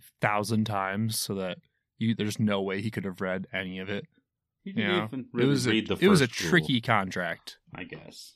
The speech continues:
Speaker 2: Yeah. That's fair.
Speaker 1: But, yeah, that's when you get to the shitty third <laughs> movies where they're, like,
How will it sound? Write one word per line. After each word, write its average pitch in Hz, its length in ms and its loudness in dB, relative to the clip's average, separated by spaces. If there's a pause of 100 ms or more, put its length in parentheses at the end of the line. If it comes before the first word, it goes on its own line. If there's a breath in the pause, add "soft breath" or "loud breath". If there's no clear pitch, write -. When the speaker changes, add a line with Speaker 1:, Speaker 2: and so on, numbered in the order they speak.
(120)
Speaker 2:
Yeah. 73 420 -8 (880)
That's 101 200 -2
fair. 101 460 8
Speaker 1:
But, 156 260 0
yeah, 127 440 6
that's 151 220 4
when 175 120 6
you 147 100 6
get 131 140 4
to 127 80 -2
the 107 100 -2
shitty 110 400 0
third 98 200 -2
<laughs> - 40 -20
movies 107 420 -4
where 104 100 -2
they're, 104 160 -4
like, 95 220 -6